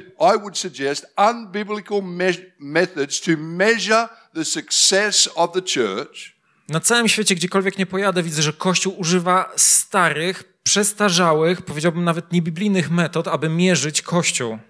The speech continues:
Speaker 1: Yet metric Jesus never uses the imperial measures.
Speaker 2: Natomiast metryczny Jezus nigdy nie używa imperialnych jednostek.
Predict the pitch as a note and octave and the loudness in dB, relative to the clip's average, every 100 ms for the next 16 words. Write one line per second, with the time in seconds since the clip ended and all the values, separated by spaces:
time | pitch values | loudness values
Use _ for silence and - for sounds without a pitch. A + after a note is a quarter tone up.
0 | _ _ - G3 F#3+ F#3 G3 A#3+ - - | _ _ -2 -2 -2 -8 -4 -2 -2 -6
1 | C4 G3+ C3+ F3+ G#3+ E3 B2 D3 D#3+ - | -8 -10 -8 -4 -4 -4 0 0 0 -4
2 | - _ D#3+ F#3 G3 G#3 A3+ A3+ G#3 G3 | -10 _ -12 -6 2 4 4 2 0 0
3 | A3 F#3 D#3 D3 D#3+ E3 D#3 D3 E3 D#3+ | 0 0 -2 -4 -4 -4 -4 -2 0 2
4 | D#3 D3 C#3+ C3+ G2 - - - - C#3 | 2 0 -2 -4 -6 -12 -12 -12 -4 -4
5 | F#3+ F#3 F3+ - E3 E3+ F#3 F#3+ - G3 | 0 2 2 0 0 -2 -2 -6 -4 0
6 | G3 F3+ F3+ G3 F3+ F#3+ F3 D#3+ E3+ E3+ | 0 0 -2 -4 -4 -6 -6 -6 -6 -6
7 | F3 D#3 E3+ D#3+ D#3+ D#3 - C#3 D#3 - | -6 -6 -6 -2 -2 -4 -6 -4 -2 -2
8 | A2+ | -2